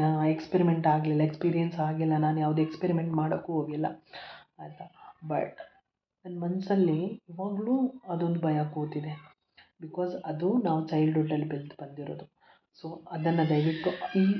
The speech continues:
ಇದೆಲ್ಲ ನಾವು ಹೇಳೋದ್ರಿಂದ ಈ ಫೋಬಿಯಾ ಬೆಳೆಯೋದಕ್ಕೆ ಸ್ಟಾರ್ಟ್ ಆಗುತ್ತೆ. ಫೋಬಿಯಾ ಅಂದರೆ ಭಯ, ಭಯ ಬೆಳೆಯೋದಕ್ಕೆ ಸ್ಟಾರ್ಟ್ ಆಗುತ್ತೆ. ಆ, ಅದನ್ನು ಸೈಕಲಾಜಿಕಲ್,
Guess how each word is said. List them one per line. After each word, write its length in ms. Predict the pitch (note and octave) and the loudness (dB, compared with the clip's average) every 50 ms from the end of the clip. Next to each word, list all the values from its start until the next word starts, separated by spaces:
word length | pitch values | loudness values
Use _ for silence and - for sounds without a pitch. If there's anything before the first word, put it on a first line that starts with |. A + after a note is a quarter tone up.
| - F3+ | 2 0
ಇದೆಲ್ಲ 300 | F3 F3 G#3 G#3+ A3 A3+ A3+ A3 | 4 4 4 6 6 6 6 8
ನಾವು 180 | G3 F#3 F3 | 8 8 8
ಹೇಳೋದ್ರಿಂದ 540 | E3+ F3 E3+ F#3 G3+ G3 - F3 D#3+ D3+ D3+ D3+ F3 A#3 B3+ - - - - - - F#3+ | 8 8 10 10 8 8 6 4 2 2 4 4 2 2 0 -2 -6 -12 -12 -2 2 2
ಈ 40 | F3 | 2
ಫೋಬಿಯಾ 520 | E3+ - F#3 F3 F3 F3 F3 F3 F3 E3 | 4 8 10 10 10 10 8 8 6 6
ಬೆಳೆಯೋದಕ್ಕೆ 520 | D#3 D#3 D3+ D3+ D#3 D3+ D#3 D#3 - - - | 6 6 6 6 6 4 4 2 -2 -4 0
ಸ್ಟಾರ್ಟ್ 260 | - D#3+ D3 - D3 | 4 4 4 6 4
ಆಗುತ್ತೆ. 300 | C#3+ C#3+ D3+ D3+ - - | 2 2 0 0 -2 -4
ಫೋಬಿಯಾ 400 | - - E3+ E3 D#3+ E3+ E3+ F3 | 0 2 4 4 6 6 6 6
ಅಂದರೆ 180 | E3+ F3 D3+ | 6 6 6
ಭಯ, 180 | D#3 D#3+ D#3 E3 G#3 B3+ C4 | 6 4 4 2 2 0 0
ಭಯ 260 | - D3+ E3 E3+ E3+ E3 E3 | -2 0 2 2 2 2 2
ಬೆಳೆಯೋದಕ್ಕೆ 480 | E3 D#3+ E3 E3 D#3 D#3+ D#3 D#3+ - | 2 2 2 2 2 2 0 0 -4
ಸ್ಟಾರ್ಟ್ 300 | - - D#3+ D#3 D#3 D#3+ | -4 0 0 0 0 0
ಆಗುತ್ತೆ. 360 | E3 D#3 D#3 D#3 D#3+ - E3+ F3 - - - - - - - - _ _ _ _ _ - | -2 -2 -2 -4 -6 -8 -10 -16 -20 -20 -20 -20 -18 -20 -20 -20 _ _ _ _ _ -18
ಆ, 140 | - - E3+ - - F#3+ F#3+ | -14 -12 -12 -10 -4 -2 0
ಅದನ್ನು 280 | F#3 G#3 G#3 G3+ G#3 G3+ | 2 4 4 4 2 2
ಸೈಕಲಾಜಿಕಲ್, 680 | - F3 E3 - E3+ F3 E3+ E3+ - - - E3+ E3+ | 2 2 2 4 4 4 2 2 0 -2 0 0 0